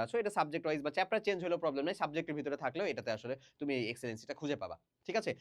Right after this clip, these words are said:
এই পোস্ট এক্সাম অ্যানালাইসিসটাকে যদি ওখানে তোমার এক্সামের সময়টা বিশ মিনিট, পঁচিশ মিনিট লাগে, আরও বিশ মিনিট সময় এক্সট্রা নাও, দিয়ে এই পোস্ট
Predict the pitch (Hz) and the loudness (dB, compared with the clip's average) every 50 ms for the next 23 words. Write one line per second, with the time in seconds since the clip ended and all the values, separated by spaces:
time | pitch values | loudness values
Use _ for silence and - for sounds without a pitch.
0 | - - - 170 160 160 - 208 220 233 - 220 185 160 165 170 165 - 151 143 | -8 -6 0 0 0 2 4 4 2 4 6 4 4 6 4 2 2 2 2 2
1 | 143 135 131 139 127 131 - 117 110 175 214 - - - - 139 147 147 156 156 | 2 2 0 -2 -8 -6 -6 -4 -4 -4 -6 -6 -8 -10 -6 -2 2 2 4 2
2 | 151 175 170 170 165 170 165 156 135 147 127 139 170 180 180 160 131 - - 110 | 2 2 0 0 2 2 2 2 2 2 2 2 0 2 2 0 -2 -6 -10 -8
3 | - 160 135 156 147 143 139 135 147 143 - 147 135 - 143 131 131 127 131 127 | -4 0 0 2 2 2 2 0 0 0 -2 -4 -2 -4 -6 -6 -4 -4 -2 -2
4 | 120 123 123 139 170 - - 156 180 208 226 220 202 - - 156 147 147 - 147 | 0 2 2 2 2 2 4 6 6 6 6 6 4 2 -2 -4 -4 -4 -4 -2
5 | 139 131 123 127 - 127 123 165 226 - - _ _ - 131 143 156 135 - 170 | -2 -2 -2 -4 -4 -2 0 0 -2 -2 -6 _ _ -2 0 2 2 2 0 -2
6 | 170 170 | -2 0